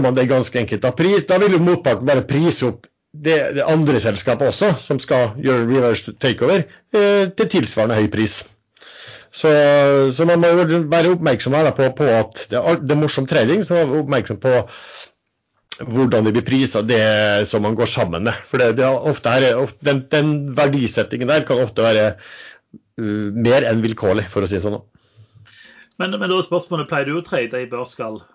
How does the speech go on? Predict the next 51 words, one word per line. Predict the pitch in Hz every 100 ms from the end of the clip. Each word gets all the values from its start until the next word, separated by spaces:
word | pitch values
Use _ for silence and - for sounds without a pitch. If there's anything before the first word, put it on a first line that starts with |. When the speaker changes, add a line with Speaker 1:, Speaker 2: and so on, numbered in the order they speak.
| _ _ _
Speaker 2:
på | 131
en | 120
måte, | 107 123 120 151 143
for | _ 135
eksempel | 123 113 117
Hidden | 113 113 117
Element, | 110 120 113 92 135
eller | 143 151 139
styrer | - 120 120
du | 107
unna | 98 110
fordi | - 110 110
det | 110
er | 107
for | 120
uoversiktlig? | 120 117 117 110 117 - 123 - - _ _ -
Speaker 1:
Nei, | 190 202
jeg | - 170
bruker | 185 185 175
det | 170 160
veldig | 160 160
ofte, | - 233
og | 196 175 170
faktisk, | - 135 -
det | 160
er |
vel, | 151 139 139
eh, | 139 131 - - -
jeg | 139
bruker | 175 - 131
ikke | 151
å | 156 131 - -
trade | 160 165 135
sånne, | 151 139 135 127
hva | 131
skal | - 131
vi, | -
små | - - 156 139
ukjente, | 151 151 123 -
men, | 175 170
men | 175 170
børsskall | 156 - 160
synes | 190
jeg | 165
er | 165
ofte | - 135
fint | - 123 110 123
å, |
å | 123 123 123 113 127 120 117 110
trade | 143 110
i. | 110